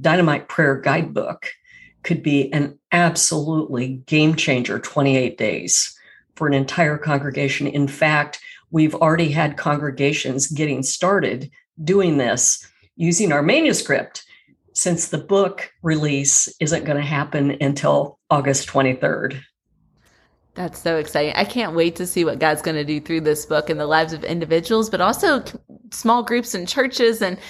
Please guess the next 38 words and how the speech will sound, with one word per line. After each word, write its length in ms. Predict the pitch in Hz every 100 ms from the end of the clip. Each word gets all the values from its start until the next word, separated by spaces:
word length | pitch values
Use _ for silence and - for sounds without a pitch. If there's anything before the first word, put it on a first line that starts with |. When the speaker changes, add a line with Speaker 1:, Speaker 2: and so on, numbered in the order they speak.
| - - -
Speaker 2:
group, 260 | - 277 208
just 200 | 311 -
friends 320 | 247 285 294
in 100 | 294
the 100 | 254
community 640 | 247 233 247 320 285 233
as 160 | 185 185
they 120 | 208
start 380 | 214 214 214 -
using 840 | - 180 220 285 311 269 220 180
this 280 | 175 190 -
resource. 920 | 175 185 180 - 160 135 131 - - - - -
So 480 | - - 226 190 - -
it's 380 | 214 220 - -
launching 560 | 196 214 254 254 302
in 160 | 302 294
August, 800 | - 196 190 190 196 202 202 - - -
uh, 300 | 233 - -
but 420 | 220 233 202 - _ _ _ _
can 180 | - 269
people 480 | 247 302 285 320 277
go 220 | 254 233
ahead 260 | 233 233 208
and 160 | 180
pre-order 500 | - 233 226 220 202
now? 380 | 190 190 214 311
I 120 | 427 339
mean, 160 | 226
how 240 | 226 240 254
do 120 | 277
people 400 | - 240 233 226
get 220 | 214 202
a 80 | 196
hold 260 | 202 202
of 120 | 196 180
this 160 | 180
awesome 340 | 170 165 165 156
resource? 720 | 151 151 - 69 - - -